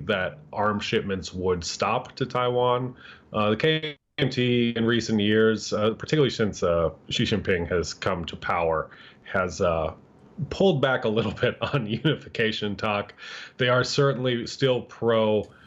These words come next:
uh, engagement with Beijing, but we've had a number of legislators now, former legislators from K M T, say that they are not pro, uh, C C P, uh, specifically because of the authoritarian policies of, uh,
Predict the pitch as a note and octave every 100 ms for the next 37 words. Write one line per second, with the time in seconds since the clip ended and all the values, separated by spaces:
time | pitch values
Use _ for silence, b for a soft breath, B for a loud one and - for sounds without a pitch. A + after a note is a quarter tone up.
0 | B - G2+ A2 G#2+ F#2+ A#2+ B2 A2+ B2
1 | G#2+ A2 - A#2 G#2 G2 G#2 G2+ G#2+ A#2
2 | A#2 A2 G2+ G2 F#2+ F#2+ F#2+ F2 F2+ F2+
3 | F2 - F2+ F2+ F2 G2 F2 F2+ D#2 A2
4 | - G2+ F#2 F#2+ F#2 F2+ G2 F#2 F2+ G2+
5 | F2+ F2 F#2+ F2 E2+ G2+ F2 E2+ B B
6 | B - - A#2 G2+ F#2+ F2 F2 G2 F2+
7 | G2+ F#2+ F#2+ F#2+ F#2+ F#2 F2+ F2+ - -
8 | - - - - A2 G#2 G2+ G#2+ A2+ A2
9 | B B B - A2 G#2+ G#2 G#2 - C#3
10 | B2 C#3+ A#2+ B2+ A#2+ A2+ B2+ D3+ C#3+ -
11 | F2 F2 F2 F2 D2 - A2 - B2+ A2+
12 | A2+ G#2+ F2+ G2 - G#2+ F2+ E2+ F2 E2+
13 | F#2+ E2+ G2+ F#2 F2+ G#2 F2+ F2+ E2+ E2+
14 | F#2+ E2+ F2 F#2 F2 E2 F2 F#2 E2+ D#2+
15 | E2 E2